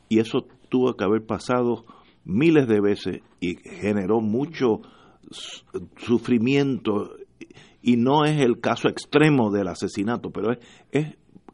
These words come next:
caminando hacia eso, asesinando a la gente en el sentido económico, que es lo mismo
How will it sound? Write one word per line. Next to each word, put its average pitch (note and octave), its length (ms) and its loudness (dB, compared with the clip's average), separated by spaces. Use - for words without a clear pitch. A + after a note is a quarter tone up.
caminando C#3+ 640 0
hacia F#2+ 300 -4
eso, F2+ 260 -6
asesinando G#2+ 540 -4
a C3 40 4
la A#2 100 2
gente C3 160 -4
en A2+ 80 -2
el F#2+ 40 -8
sentido A2+ 360 0
económico, G2+ 640 -4
que G2 80 0
es G#2 80 -2
lo A2+ 120 2
mismo G2 440 -2